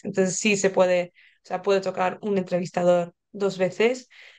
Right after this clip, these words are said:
eh, siempre que nos conozcan fuera del ámbito de, de la solicitud de la beca. Pero sí que se puede pasar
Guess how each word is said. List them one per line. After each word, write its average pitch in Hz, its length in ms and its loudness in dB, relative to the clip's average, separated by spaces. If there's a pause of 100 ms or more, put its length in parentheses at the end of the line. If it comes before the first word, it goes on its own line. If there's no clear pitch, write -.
eh, 208 180 -2
siempre 196 360 -2
que 202 140 -2
nos 190 240 0
conozcan 196 680 0
fuera 190 400 2
del 180 220 -2
ámbito 180 520 0
de, 175 380 -2
de 185 80 2
la 170 120 0
solicitud 175 440 -8
de 185 100 2
la 170 160 -2
beca. - 340 -6 (400)
Pero 185 240 0
sí 196 220 -10
que 175 480 -2
se 196 140 0
puede 185 260 2
pasar 202 420 -2